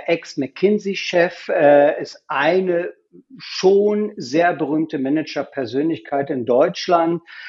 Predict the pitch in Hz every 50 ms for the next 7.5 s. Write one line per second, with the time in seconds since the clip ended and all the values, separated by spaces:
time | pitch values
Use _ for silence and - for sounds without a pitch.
0 | - - - - 165 151 147 147 143 143 147 147 147 143 139 - _ - - _
1 | _ _ _ _ _ _ _ _ _ _ _ _ - 160 127 202 202 247 240 226
2 | 233 226 226 - 208 - - - - 190 - - 175 180 180 - 160 147 156 151
3 | - - - 135 120 143 131 127 - 160 165 160 - - - - - - 175 175
4 | 170 175 175 175 175 180 - - 165 160 160 165 175 - - - - - 220 185
5 | - _ _ _ - - 233 226 240 233 226 208 - - 202 208 - - 180 -
6 | - - - - 185 151 165 156 - - _ - - - 233 247 226 190 - -
7 | - - - - 139 123 - 165 170